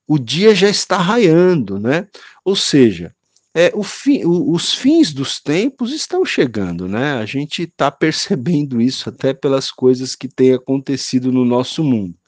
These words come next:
Então ele tá falando aqui que a, a noite já, já vai alta, o dia já vem chegando.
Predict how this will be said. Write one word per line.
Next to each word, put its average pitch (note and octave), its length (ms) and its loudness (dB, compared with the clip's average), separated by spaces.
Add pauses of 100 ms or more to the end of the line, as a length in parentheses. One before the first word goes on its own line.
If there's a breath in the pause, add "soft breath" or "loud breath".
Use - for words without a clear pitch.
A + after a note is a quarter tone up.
(520 loud breath)
Então F#3+ 380 4
ele G#3+ 140 0
tá G3+ 200 0
falando A3+ 440 0
aqui G#3 380 -4
que - 160 0
a, D3 120 6
a C#3 180 2
noite D#3 480 4
já, A#3 400 0
já D#3+ 400 0
vai D#3 340 0
alta, G#3 480 4
o A#2 120 -2
dia C3 320 4
já A3 140 2
vem A#3 200 0
chegando. A3+ 840 2